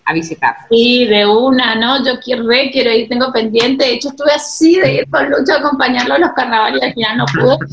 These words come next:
Speaker 2: pero vamos a ir sí o sí cuando se levante esto, re quiero ir, la verdad
Speaker 1: Dale.
Speaker 2: que sí. Es más,
Speaker 1: Va a pasar pronto y los esperamos.
Speaker 2: No, y escuché que el camping tuvo, eh, bueno, creo que fue el año pasado, el verano veinte diecinueve sería,
Speaker 1: Verano.
Speaker 2: tuvo muchísima
Speaker 1: Sí.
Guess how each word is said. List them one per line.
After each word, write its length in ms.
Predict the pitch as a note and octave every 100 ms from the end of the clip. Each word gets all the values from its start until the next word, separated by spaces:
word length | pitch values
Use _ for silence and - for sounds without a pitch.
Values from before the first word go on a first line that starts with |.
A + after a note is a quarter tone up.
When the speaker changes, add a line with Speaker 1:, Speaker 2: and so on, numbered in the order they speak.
| - - -
Speaker 2:
pero 400 | A#3 A#3 A3 G#3+
vamos 300 | A3 B3 C4+
a 100 | A3 A#3+
ir 100 | B3
sí 220 | C4+ B3+
o 60 | B3+
sí 180 | B3
cuando 200 | A#3 A#3 A3+
se 100 | A3
levante 400 | G#3 G#3+ G#3+ G#3
esto, 260 | - A3+
re 220 | A3 G#3+ A3
quiero 260 | G#3 G3+
ir, 160 | G3 G3
la 120 | F#3+ F#3+
verdad 160 | G3
Speaker 1:
Dale. 140 | G3 D#3
Speaker 2:
que 200 | - B3
sí. 60 | - _ _
Es 140 | C4
más, 240 | C4+ D4 E4+
Speaker 1:
Va 40 |
a 40 | -
pasar 400 | - G3+ G3 C4
pronto 280 | G#3 G#3+ - _ - - - -
y 320 | G#3+ G3+ F#3+ F3
los 100 | F#3
esperamos. 680 | D#3+ E3 D#3 D3+ - - _ _
Speaker 2:
No, 140 | E4+
y 100 | G4
escuché 380 | F#4+ C#4+ - E4+
que 60 | G4
el 160 | D4
camping 480 | D4+ C#4 D#4 F#4 D4
tuvo, 260 | D4+ D4 D#4+ E4 C4 B3 -
eh, 180 | C4 G#3
bueno, 380 | G#3+ B3 A#3+ -
creo 160 | B3+ C#4+
que 80 | C4+
fue 140 | C4+
el 60 | C4+
año 180 | C#4 C4+
pasado, 680 | - - C#4 E4+ F4 C4+
el 80 | A#3
verano 580 | A3+ A3+ C4 C4 A3+ G#3
veinte 360 | A#3 A3 A#3+ A3+
diecinueve 480 | A3+ G#3+ G#3+ A#3+ C4
sería, 340 | A3+ B3 D4
Speaker 1:
Verano. 380 | E3 E3 - -
Speaker 2:
tuvo 300 | C#4+ D#4 E4
muchísima 720 | D4 B3 - F4+ F#4 E4 C4+
Speaker 1:
Sí. 80 | A#3